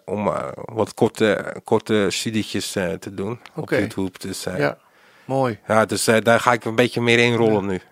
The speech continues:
Speaker 1: Ja.
Speaker 2: Ja. Nou, is mooi, eh, Arie. Eh, we hebben twee uur bij elk-, bij elkaar, eh, zo ongeveer nu, eh, met elkaar zitten praten.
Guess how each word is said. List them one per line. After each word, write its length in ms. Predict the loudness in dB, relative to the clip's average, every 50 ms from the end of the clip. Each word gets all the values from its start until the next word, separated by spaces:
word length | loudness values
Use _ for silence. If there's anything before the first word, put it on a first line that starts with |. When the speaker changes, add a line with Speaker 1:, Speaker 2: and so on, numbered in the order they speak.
| _
Speaker 1:
Ja. 80 | -8 -2
Speaker 2:
Ja. 240 | 0 0 0 0 -2 _ _ -20 -20 -20 -20 -20 -20 -20 -20 -14 _
Nou, 200 | -2 0 0 0
is 100 | 0 0
mooi, 300 | 2 4 4 4 4 4
eh, 200 | 2 0 0 -2 -4 -6
Arie. 460 | -4 0 0 0 0 -2 -6 -10 -14 _ _ _ _ _ -20 -20 -20 -20 -20 -20 _ -10
Eh, 60 | -6 -4 -2 0 0 0 0 0 -2 -8 -16
we 160 | -6 -2 0
hebben 580 | 0 2 4 4 6 6 6 6 4 2 -2 -6 -12 -18 -12
twee 220 | -6 -2 2 4 6
uur 180 | 6 6 4
bij 240 | 2 0 2 2 2
elk-, 280 | 0 0 -2 -10 -8 -4
bij 120 | -2 -2
elkaar, 480 | -2 -2 -2 0 2 2 2 0 -4 -8
eh, 60 | -8 -8
zo 120 | -8 -8
ongeveer 520 | -6 -6 -6 -6 -4 -2 -2 -2 -2 -2
nu, 340 | -4 -2 -2 0 2 2 0 0
eh, 60 | -2 -6 -10 -14 _ _ _ _ _ -20 -20 _
met 220 | -8 -2 -2 -2 0
elkaar 280 | 0 0 0 0 0
zitten 240 | 0 -4 -6 -8 -6
praten. 480 | 0 2 2 2 2 0 -4 -8 -12